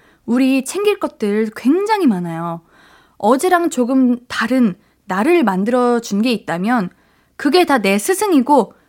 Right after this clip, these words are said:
내 선생님 아니겠습니까? 그런 의미에서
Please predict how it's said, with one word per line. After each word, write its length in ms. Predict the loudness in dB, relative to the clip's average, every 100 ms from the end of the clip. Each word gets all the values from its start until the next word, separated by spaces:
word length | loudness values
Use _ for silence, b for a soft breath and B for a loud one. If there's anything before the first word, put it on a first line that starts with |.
| b
내 140 | 0
선생님 600 | 4 2 2 2 2 0 -6 -4
아니겠습니까? 800 | 0 2 0 -2 -6 -6 -12 -16 _ _ _ _ _ _ -18
그런 340 | -2 0 0 0
의미에서 720 | 0 0 0 -2 -4 -4